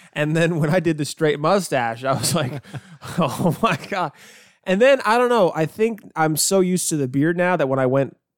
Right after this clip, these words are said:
baby face, that I was even more terrified of myself. And I was like, "I can't, I can't do this anymore." So, yeah. But you don't have a twenty nineteen for John? Memorable moment? Something that you're like, "Oh, wow, twenty nineteen, I remember this about John."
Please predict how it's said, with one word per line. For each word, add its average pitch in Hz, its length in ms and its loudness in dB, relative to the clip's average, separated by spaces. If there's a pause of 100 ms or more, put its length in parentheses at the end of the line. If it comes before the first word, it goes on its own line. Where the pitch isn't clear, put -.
(120)
baby 139 320 0
face, 175 460 -2
that 127 160 -4
I 123 260 -2
was 131 160 -6
even 131 300 -8
more 135 200 -4
terrified 113 460 -4
of 104 60 -10
myself. 107 500 -14 (120)
And 120 80 -20
I 113 40 -18
was 113 100 -18
like, 110 200 -18
"I 110 40 -20
can't, 110 300 -20 (160)
I 131 60 -20
can't 117 200 -20
do 113 80 -14
this 127 160 -8
anymore." 110 380 -16 (1040)
So, 107 320 -8 (520)
yeah. 113 240 -6 (840)
But 131 160 -4
you 165 60 -2
don't 190 100 0
have 185 140 -2
a 180 60 -2
twenty 180 200 -6
nineteen 180 320 -8
for 180 80 -14
John? 185 400 -8 (1700)
Memorable 143 320 -6
moment? 165 360 -10 (400)
Something 135 220 -8
that 131 180 -10 (140)
you're 127 180 -6
like, 120 160 -8
"Oh, 190 120 -12
wow, 175 180 -8
twenty 175 200 -12
nineteen, 180 340 -16
I 170 40 -16
remember 165 260 -10
this 165 80 -10
about 165 180 -10
John." 160 380 -10